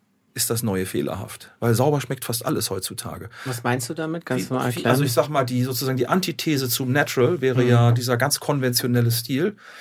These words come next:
Speaker 1: der so austauschbar ist, dass er mittlerweile so schmeckt,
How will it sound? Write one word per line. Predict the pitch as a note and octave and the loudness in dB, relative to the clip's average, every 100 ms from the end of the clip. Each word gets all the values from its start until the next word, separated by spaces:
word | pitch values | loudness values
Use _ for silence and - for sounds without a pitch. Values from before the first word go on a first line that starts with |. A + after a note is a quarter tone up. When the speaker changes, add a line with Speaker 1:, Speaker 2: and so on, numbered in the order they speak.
| - - | -16 -4
Speaker 1:
der | A2+ | -2
so | - | 2
austauschbar | D#3+ E3 - B2+ - A2 | 2 2 0 0 0 0
ist, | - - - | 0 -2 -4
dass | A#2 | -4
er | A#2 | -2
mittlerweile | B2 A#2+ A#2 A#2 A#2+ | 0 2 4 6 4
so | C3 | 2
schmeckt, | C#3+ C#3+ - | -4 -6 -8